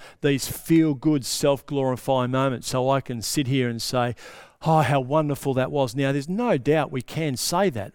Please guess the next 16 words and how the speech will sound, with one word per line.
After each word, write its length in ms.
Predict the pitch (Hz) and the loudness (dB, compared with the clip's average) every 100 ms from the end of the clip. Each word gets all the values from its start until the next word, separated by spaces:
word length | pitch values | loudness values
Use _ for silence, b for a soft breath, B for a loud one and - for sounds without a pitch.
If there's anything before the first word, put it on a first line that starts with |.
| - | -2
when 160 | 143 | -2
we 160 | 135 123 | 0 -2
experience 680 | 120 - - 156 139 117 - | -4 -6 0 0 0 -4 -8
the 100 | 127 | -10
power 520 | - 123 139 143 110 B B - | -10 -8 -2 0 -2 B B -2
and 160 | 135 | -2
the, 260 | 131 123 - - | 0 -2 -6 -12
the 280 | 127 123 131 | -8 -6 -4
empowering 640 | 117 - 156 156 143 127 | -6 -2 2 2 0 0
work 280 | 131 139 - | 0 0 -2
of 100 | 120 | -6
the 100 | 113 | -6
Holy 300 | - 135 117 | -2 -2 -2
Spirit. 500 | - - 170 127 - B B B B B B _ _ | -8 -4 -2 -2 -6 B B B B B B _ _
But 160 | 135 127 | -2 0
it's 180 | - | -6